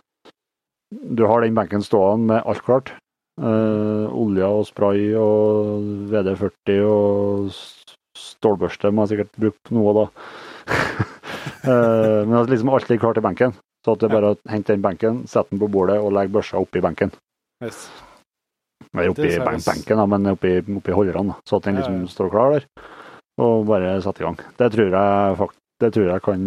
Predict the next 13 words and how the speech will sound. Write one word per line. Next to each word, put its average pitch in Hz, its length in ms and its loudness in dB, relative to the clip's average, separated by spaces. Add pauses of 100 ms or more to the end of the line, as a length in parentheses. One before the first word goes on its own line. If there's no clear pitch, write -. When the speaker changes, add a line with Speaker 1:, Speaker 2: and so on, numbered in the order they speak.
(140)
Speaker 1:
bidra 82 260 0
til 98 120 0
at 85 120 -6
jeg 90 540 0
ser 90 340 0
råd 85 160 0
for 101 120 -2
dere 87 200 -2
pussinga 85 460 -6
litt 90 200 -6
oftere 107 360 0
da. - 20 -4 (760)
Speaker 2:
Ja. 123 40 -14